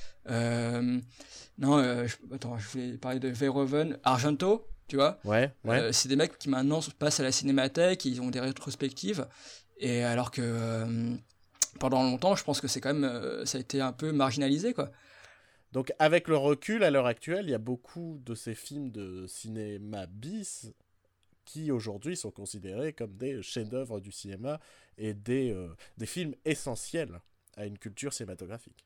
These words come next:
Speaker 1: Mais, euh, tu vois, moi, moi, je pense que d'ici vingt ans, on va enfin reconnaître le, le talent de Sharktopus, hein. Et ça va passer à la cinémathèque, hein.
Speaker 2: Ça, moi, je, moi, je suis t-, je suis très curieux p-, parce que... Euh,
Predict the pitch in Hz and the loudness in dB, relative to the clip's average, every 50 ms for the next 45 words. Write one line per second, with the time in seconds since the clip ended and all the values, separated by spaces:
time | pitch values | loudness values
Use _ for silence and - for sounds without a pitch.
0 | - - 139 127 127 131 135 131 - - 165 165 156 147 143 147 147 160 151 - | -2 0 0 2 4 4 2 2 2 0 0 2 4 4 4 4 2 2 2 -2
1 | 185 170 - - 143 127 131 131 - - 147 139 127 139 135 135 - 165 170 180 | -2 -4 0 -2 -2 -2 -2 -4 -2 -2 -2 0 2 2 0 2 0 -2 -2 0
2 | 170 135 117 127 120 123 120 143 131 - - 135 135 139 135 - 135 127 127 127 | 0 0 0 0 0 0 2 0 -2 0 0 0 0 0 0 -2 -6 -4 -4 -4
3 | 127 127 123 127 123 127 123 123 113 113 - - - - - - 127 131 127 - | -4 -4 -4 -4 -4 -6 -6 -6 -8 -8 -10 -10 -12 -14 -12 -8 -6 -6 -2 -2
4 | 135 135 143 151 139 135 - 135 120 - 147 147 - - 196 - 139 143 - _ | 0 2 2 2 2 2 0 -2 -2 -2 -4 -4 -4 -6 -6 -6 -6 -8 -10 _
5 | _ _ _ _ - _ _ - - _ _ - _ _ _ _ 269 - 127 123 | _ _ _ _ -20 _ _ -20 -20 _ _ -20 _ _ _ _ -10 -8 -4 -4
6 | - - 135 127 117 143 127 - 151 143 135 131 - - 135 135 143 147 - 202 | -2 -2 -2 -2 -2 0 2 4 4 4 4 4 2 2 2 2 2 0 -2 -4
7 | 196 - 156 - 117 107 107 104 101 95 - - 110 110 113 131 - 190 - - | -6 -8 -6 -4 -2 -2 -2 -2 -4 -6 -8 -10 -14 -12 -4 -2 -2 -2 -2 -4
8 | - - - - 117 143 165 - - 110 87 _ - - _ - - - 120 113 | -6 -8 -8 -4 -4 -2 -2 -2 -6 -8 -10 _ -20 -18 _ -12 -12 -12 -12 -12
9 | - - 165 170 - - 147 127 135 139 156 165 170 165 _ 104 95 _ 113 110 | -6 -6 -6 -6 -4 -4 -2 -2 0 0 2 0 0 -2 _ -14 -8 _ -4 -4
10 | - - - - - 139 135 135 131 120 107 101 98 98 95 95 98 | -4 -6 -14 -8 -4 -2 -2 0 0 0 -2 -4 -6 -6 -6 -8 -10